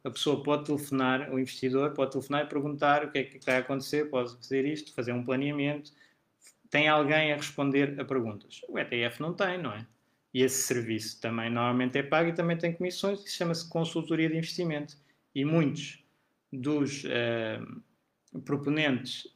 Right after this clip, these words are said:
dessa gestão passiva depois têm empresas de consultoria de investimentos em que chegam a cobrar um por cento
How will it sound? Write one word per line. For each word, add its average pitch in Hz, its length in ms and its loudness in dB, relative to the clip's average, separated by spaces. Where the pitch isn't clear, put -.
dessa 123 340 -2
gestão 117 320 -2
passiva 170 480 0
depois - 260 0
têm 139 240 2
empresas 139 560 2
de 120 80 -6
consultoria 135 680 0
de 117 60 0
investimentos 151 560 -4
em 220 100 -2
que - 80 -10
chegam 127 280 2
a 135 60 2
cobrar 151 400 2
um 170 100 2
por 170 100 -10
cento 190 360 -4